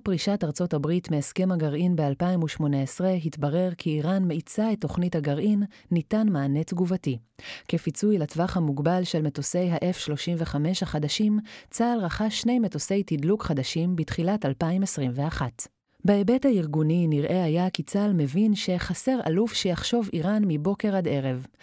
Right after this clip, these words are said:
בשנת אלפיים ואחת עשרה הוקמה בצה"ל מפקדה חדשה, מפקדת העומק. צה"ל הודיע כי תפקידה של מפקדת העומק יוכוון להפעלת הכוח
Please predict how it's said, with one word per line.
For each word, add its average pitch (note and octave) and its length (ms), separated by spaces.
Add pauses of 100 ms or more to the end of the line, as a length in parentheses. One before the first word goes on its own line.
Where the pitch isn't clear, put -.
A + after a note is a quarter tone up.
(300)
בשנת E3 380
אלפיים D#3 340
ואחת D3 300
עשרה F#3+ 300
הוקמה F#3 340
בצה"ל F#3+ 380
מפקדה F3 420
חדשה, D3+ 440 (300)
מפקדת D#3+ 520
העומק. D3+ 480 (240)
צה"ל F#3+ 340
הודיע D3 340
כי D3 280
תפקידה D3 560
של D#3+ 160
מפקדת E3 520
העומק E3+ 400
יוכוון E3 440
להפעלת E3 540
הכוח E3 480